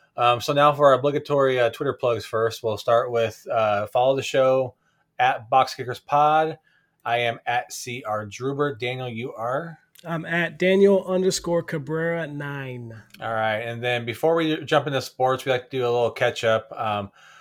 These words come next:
Speaker 1: so we'll do that real quick. Uh, how you doing, Daniel?
Speaker 2: Uh, I'm doing pretty good. Pretty good. Can't complain, man. Just, I got a few days left of work, and then I'm off for a week. Excited about that.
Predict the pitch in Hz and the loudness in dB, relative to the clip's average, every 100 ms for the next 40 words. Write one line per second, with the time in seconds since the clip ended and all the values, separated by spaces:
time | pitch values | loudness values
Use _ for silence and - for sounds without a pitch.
0 | _ - 117 110 110 110 120 123 127 135 | _ -6 0 2 2 0 0 0 2 2
1 | 143 151 147 - 208 214 - 151 135 127 | 2 2 -2 0 0 0 -4 0 2 2
2 | 160 190 214 170 131 139 156 147 _ - | 0 -2 -2 -2 0 0 -4 -12 _ -14
3 | - _ _ _ 233 240 247 262 302 311 | -14 _ _ _ 2 6 6 6 4 4
4 | 320 330 330 381 370 294 190 139 - 294 | 4 2 2 4 8 8 6 -2 -10 -8
5 | 294 330 294 185 135 120 - - _ - | -6 2 2 2 -2 -12 -16 -18 _ -4
6 | 240 226 208 202 208 220 196 208 202 202 | -2 -2 -2 -2 0 -2 -2 -2 -4 -8
7 | - _ _ - 170 175 185 180 202 190 | -12 _ _ -12 -8 -4 -4 -2 2 4
8 | 185 185 180 160 151 160 170 160 156 143 | 4 -2 -4 -6 -4 -6 -4 -6 -6 -6
9 | 156 - 170 156 147 180 - - - _ | -8 -6 -6 -4 -6 -10 -14 -20 -20 _
10 | - - 131 131 131 127 127 151 - | -16 -12 -10 -10 -12 -14 -10 -10 -10